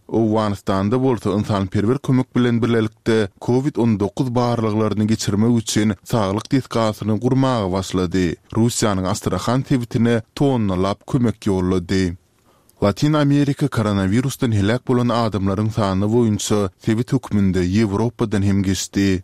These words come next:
Bu aýrylykda dünýä boýunça koronavirusdan ölenleriň sany ýedi ýüz müňe golaýlady. Latin Amerikada iki ýüz alty müň adam ölümi hasaba alyndy.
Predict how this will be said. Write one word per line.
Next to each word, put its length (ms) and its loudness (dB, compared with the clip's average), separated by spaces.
Bu 140 2
aýrylykda 560 -2
dünýä 460 0
boýunça 280 0
koronavirusdan 840 0
ölenleriň 560 0
sany 440 2
ýedi 260 2
ýüz 160 0
müňe 400 2
golaýlady. 720 2
Latin 320 2
Amerikada 640 0
iki 260 -2
ýüz 100 0
alty 260 -2
müň 160 2
adam 220 -2
ölümi 320 2
hasaba 580 0
alyndy. 520 0